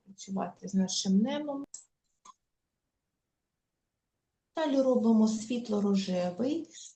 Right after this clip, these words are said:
е, колір і продовжуємо працювати небо, роблячи переходи від світло-рожевого до більш насиченого, до фіолетового.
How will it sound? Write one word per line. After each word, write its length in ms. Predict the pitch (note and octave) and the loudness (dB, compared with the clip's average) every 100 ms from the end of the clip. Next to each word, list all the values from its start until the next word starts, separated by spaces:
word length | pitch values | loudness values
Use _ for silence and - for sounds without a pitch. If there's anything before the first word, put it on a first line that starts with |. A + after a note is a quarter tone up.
| _ | _
е, 200 | C4 C#4 | 2 2
колір 680 | C#4 - D4+ D4 C4+ C4+ C4 - - - | 0 2 4 6 6 4 4 -4 -16 -6
і 220 | C#4 D4 | 0 2
продовжуємо 800 | - A#3 A#3+ G#3+ G#3 G#3 G3+ G3 | 2 0 2 2 2 2 2 2
працювати 680 | G3+ G3 - G#3 G3 G3 A3+ | -2 -6 -6 -2 0 0 -2
небо, 480 | C4 F#4+ A4+ F#4+ C#4 | -4 -2 -2 0 2
роблячи 540 | B3 G#3 A3 - A3+ | 2 2 0 0 -4
переходи 720 | F#3+ A#3 B3+ C4+ F#4+ F4+ B3 | -4 2 4 4 2 0 2
від 240 | A3+ A3+ - | 0 0 0
світло-рожевого 1080 | A#3 A#3 G#3+ A3 A#3+ B3 F4+ G4 D4+ A#3+ G#3+ | -2 -2 0 2 2 2 0 0 0 -2 -2
до 160 | A3 | -2
більш 340 | G#3+ A3+ A3+ A3+ | 2 2 2 0
насиченого, 1040 | A3 A3 E4 E4+ - C4+ B3+ A#3+ A3 A3 - - - _ _ | 0 0 -4 -4 -4 -4 -2 -2 -2 -4 -6 -16 -20 _ _
до 280 | G#3 A#3+ A3 | 4 6 4
фіолетового. 1300 | - A3+ A3 A#3 C4+ D4 D4+ B3 A3+ G3+ G3 G3 | 2 0 2 4 4 2 0 -2 -4 -4 -2 -2